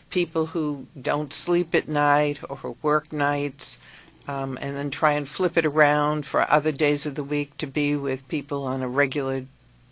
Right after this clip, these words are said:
daytime schedule, that it's stressful for the body. Is that your life?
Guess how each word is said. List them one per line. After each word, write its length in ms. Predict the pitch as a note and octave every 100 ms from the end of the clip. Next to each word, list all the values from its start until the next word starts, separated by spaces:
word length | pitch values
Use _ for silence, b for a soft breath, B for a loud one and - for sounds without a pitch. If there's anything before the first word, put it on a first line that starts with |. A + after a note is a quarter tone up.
| _ _ C3
daytime 520 | C3+ C#3+ D3 C#3 C#3
schedule, 680 | - C#3+ C3 C#3+ C#3 B2+ B B B -
that 140 | F#3
it's 140 | F3
stressful 520 | - - G#3+ G#3+ - C#3+
for 160 | -
the 120 | C3+
body. 580 | B2+ D3+ D3 D3+ C3+ - b b b b - _ -
Is 500 | D#3+ D#3 D3+ D3 -
that 480 | C#3 C#3 D#3+ F3 -
your 200 | F3 F#3
life? 520 | F3+ F3 F#3 - -